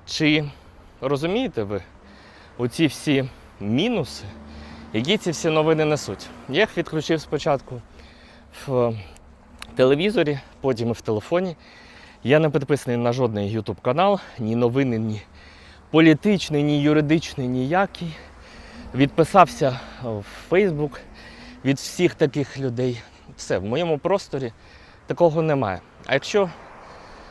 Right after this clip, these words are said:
відбувається щось важливе, то, знаєте, мені про це повідомлять, і,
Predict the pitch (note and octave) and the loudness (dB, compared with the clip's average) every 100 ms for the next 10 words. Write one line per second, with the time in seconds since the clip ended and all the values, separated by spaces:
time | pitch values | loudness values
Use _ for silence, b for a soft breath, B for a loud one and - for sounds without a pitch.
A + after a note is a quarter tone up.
0 | B C#3+ D#3 E3 F3 F3 D3+ E3 D#3 C3+ | B 0 4 4 6 6 4 -4 -8 -6
1 | - E3 D#3 D#3+ G#3+ F#3 A2+ - B2+ A#2 | -4 -4 -4 -4 -4 -4 -4 -6 -6 -6
2 | - B D#3+ A#3 D3 G#2+ C3 E3 - C3 | -10 B -6 -4 -4 -4 -4 -4 -4 -4
3 | D3+ C#3+ D3 F#3 D3+ - - B B B | -2 -2 -2 -2 -4 -8 -18 B B B
4 | B B A#2+ B2 | B B -2 -2